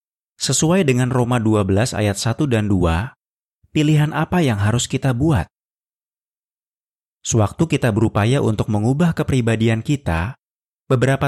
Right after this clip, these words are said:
teman atau anggota keluarga kita mungkin mengejek kita. Mereka mungkin mengatakan bahwa setiap orang bebas melakukan apapun yang dia mau tanpa diatur-atur orang lain.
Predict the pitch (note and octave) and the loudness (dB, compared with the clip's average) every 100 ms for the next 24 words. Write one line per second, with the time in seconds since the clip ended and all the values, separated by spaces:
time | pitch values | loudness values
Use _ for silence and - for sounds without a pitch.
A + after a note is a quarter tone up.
0 | - D3 E3 E3+ B2+ B2+ B2 B2+ A#2+ B2+ | -2 -2 -2 -2 -2 -2 0 0 0 -2
1 | B2+ B2+ A#2+ A#2 B2 C3+ - E3 B2+ A2 | -2 0 0 0 0 -2 -2 0 0 -2
2 | C#3 B2+ G#2 F#2+ F2+ G2 - G2 - F2+ | -2 -2 -2 -2 -2 -4 -4 -4 -4 -6
3 | A#2 _ _ _ _ _ _ _ _ - | -8 _ _ _ _ _ _ _ _ -6
4 | - G#2+ A#2+ B2 C3+ B2 G#2+ G2 G2 A#2 | -4 0 0 0 -2 -2 -2 -2 -2 -2
5 | C#3+ G2 F2 A2+ D3+ C#3+ - G#2 - G#2+ | -2 0 2 2 0 -2 -2 -2 -2 -2
6 | C3 C3+ A2+ B2 C#3 B2+ G2+ F2+ G2+ G2+ | 0 0 0 0 0 0 0 0 -2 -4
7 | F#2+ F#2+ F#2 F#2+ C#3+ B2+ G#2 G2 G2 F#2+ | -4 -4 -2 -2 0 -2 -2 0 0 0
8 | F2+ F2 C3+ F3+ A#2 A2 B2 A#2 G#2+ G#2+ | 0 0 -2 -2 -4 -4 -2 -2 -2 -2
9 | A#2 - B2+ - C3+ - G2+ F#2 E2+ E2 | -4 -2 -4 -2 -2 0 -2 0 -2 -2